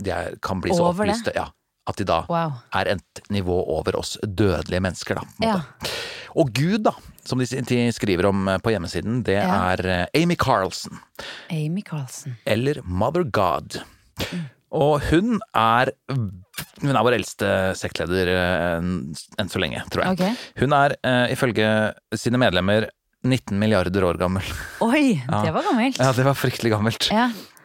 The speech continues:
Speaker 2: det
Speaker 1: Ehm,
Speaker 2: var veldig gammelt, ja.
Speaker 1: ja, og hun har jo gitt liv til alt som lever, altså, så
Speaker 2: Ja.
Speaker 1: er hun, hun er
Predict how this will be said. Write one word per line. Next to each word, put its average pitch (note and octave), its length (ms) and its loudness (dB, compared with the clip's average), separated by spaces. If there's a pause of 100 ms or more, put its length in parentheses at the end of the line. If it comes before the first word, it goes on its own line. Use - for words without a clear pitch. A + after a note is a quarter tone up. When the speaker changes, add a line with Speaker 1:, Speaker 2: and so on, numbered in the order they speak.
Speaker 2:
det C3 100 2
Speaker 1:
Ehm, B2+ 320 4
Speaker 2:
var F3 560 0
veldig C3+ 140 -6
gammelt, C3 300 -6
ja. C4+ 80 -6 (320)
Speaker 1:
ja, C3+ 80 4 (100)
og C#3 80 2
hun C#3+ 100 2
har C3 120 2
jo A#2+ 60 0
gitt A#2+ 240 -6
liv G2+ 320 -2
til A2+ 240 -2
alt E2+ 240 -6
som A#2+ 160 -4
lever, G#2 360 0
altså, A#2+ 280 -4
så A#2+ 140 -2
Speaker 2:
Ja. G#2+ 80 2
Speaker 1:
er F#2 60 2
hun, A2 180 -2
hun G#2+ 140 -2
er G#2 80 -2